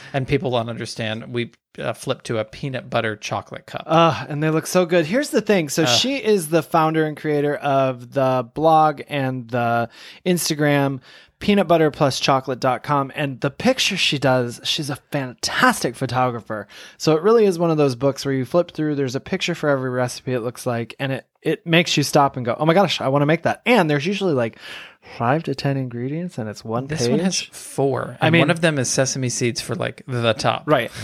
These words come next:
Speaker 2: And it
Speaker 1: <laughs>
Speaker 2: looks so good. So
Speaker 1: So
Speaker 2: good. Let's
Speaker 1: tasty.
Speaker 2: give him one more.
Speaker 1: Oh, well, the, the
Speaker 2: The maraschino cherry cupcakes, you land on those.
Speaker 1: Super cute.
Speaker 2: Great,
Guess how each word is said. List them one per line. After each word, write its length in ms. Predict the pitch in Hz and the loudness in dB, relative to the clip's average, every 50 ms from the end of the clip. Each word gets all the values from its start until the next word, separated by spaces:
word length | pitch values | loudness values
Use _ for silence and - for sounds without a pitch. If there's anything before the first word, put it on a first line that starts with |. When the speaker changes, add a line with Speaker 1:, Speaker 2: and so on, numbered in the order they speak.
| - | -2
Speaker 2:
And 140 | - 165 160 | 0 2 2
it 100 | 160 160 | 4 2
Speaker 1:
<laughs> 80 | 190 - | 2 4
Speaker 2:
looks 400 | 185 202 185 135 - - - - - | 4 2 2 2 0 -4 -4 -6 -8
so 560 | - - - - - - 208 202 185 165 143 127 - | -6 -6 -4 -4 -4 -2 0 0 0 -2 -4 -8 -8
good. 600 | - 143 160 185 196 180 139 110 90 76 - - _ _ | -4 0 2 4 4 4 2 0 -4 -10 -18 -20 _ _
So 280 | _ - - - 196 220 | _ -8 0 2 4 4
Speaker 1:
So 160 | 139 135 123 - | 6 4 4 2
Speaker 2:
good. 180 | 101 110 110 | -2 0 2
Let's 140 | - 208 202 | 2 2 2
Speaker 1:
tasty. 80 | - 127 | 2 0
Speaker 2:
give 100 | 208 185 | 0 2
him 140 | 180 170 | 2 0
one 160 | 160 165 165 160 | 2 2 2 2
more. 360 | 156 147 135 113 104 101 92 - | 0 -4 -4 -4 -6 -8 -8 0
Speaker 1:
Oh, 220 | 135 147 143 - 147 | 2 2 2 2 2
well, 360 | 135 127 120 113 117 131 139 165 _ | 2 4 4 4 2 0 -4 -12 _
the, 240 | 151 147 139 156 - - | -14 -10 -10 -10 -10 -10
the 500 | 165 151 135 127 127 120 117 113 117 120 | -16 -14 -8 -6 -4 -4 -4 -4 -6 0
Speaker 2:
The 120 | 170 196 | 0 2
maraschino 460 | 190 190 180 175 180 - 208 208 233 | 4 4 4 4 4 2 2 2 0
cherry 240 | 226 - 240 254 320 | 2 2 2 2 2
cupcakes, 520 | 330 - 302 233 196 - 240 254 262 - | 2 0 0 0 2 2 0 0 0 -2
you 100 | 226 220 | -4 0
land 220 | 196 190 185 190 202 | 0 2 2 2 2
on 140 | 254 302 339 | 0 0 2
those. 560 | 294 233 214 220 233 285 330 294 - - - | 2 2 4 4 2 0 -2 -4 -10 -14 -14
Speaker 1:
Super 380 | - - - - 135 - - 127 | -16 -14 -8 -8 -8 -8 -8 -14
cute. 400 | - - 120 117 98 - - _ | -12 -10 -10 -10 -10 -12 -16 _
Speaker 2:
Great, 320 | _ 135 135 127 117 - | _ -6 -6 -6 -8 -12